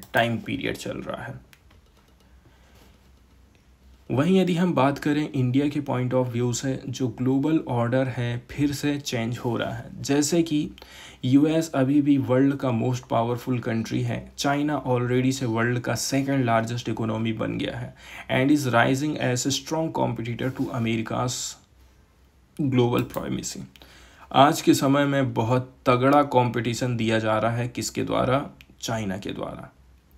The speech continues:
इतना बड़ा कहना चाहिए, अ, कॉम्पिटिटर बन गया है आज के समय में चाइना कि अमेरिका को आने वाले समय में चाइना पछाड़ देगा। रसिया भी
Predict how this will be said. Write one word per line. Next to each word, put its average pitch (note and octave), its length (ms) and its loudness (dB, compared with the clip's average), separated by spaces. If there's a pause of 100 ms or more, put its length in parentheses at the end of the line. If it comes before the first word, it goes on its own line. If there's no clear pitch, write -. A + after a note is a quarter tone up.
(800)
इतना C3+ 420 2
बड़ा A#2+ 400 0
कहना A#2+ 380 -2
चाहिए, A#2 580 -2
अ, A#2+ 40 -8 (880)
कॉम्पिटिटर B2+ 580 0
बन A2+ 200 0
गया A#2+ 200 -2
है A#2+ 160 -4
आज A2+ 280 2
के A2+ 100 -6
समय A2+ 280 -4
में A2+ 120 -4
चाइना A#2+ 560 -4 (380)
कि A2+ 480 -4
अमेरिका C#3 680 2
को C#3 340 -4
आने A#2+ 240 -4
वाले A2 300 -4
समय G#2+ 320 -8
में B2 280 -6 (260)
चाइना A2 320 -8
पछाड़ C3+ 380 -8
देगा। - 380 -14 (1300)
रसिया D#3+ 520 4
भी F3 360 0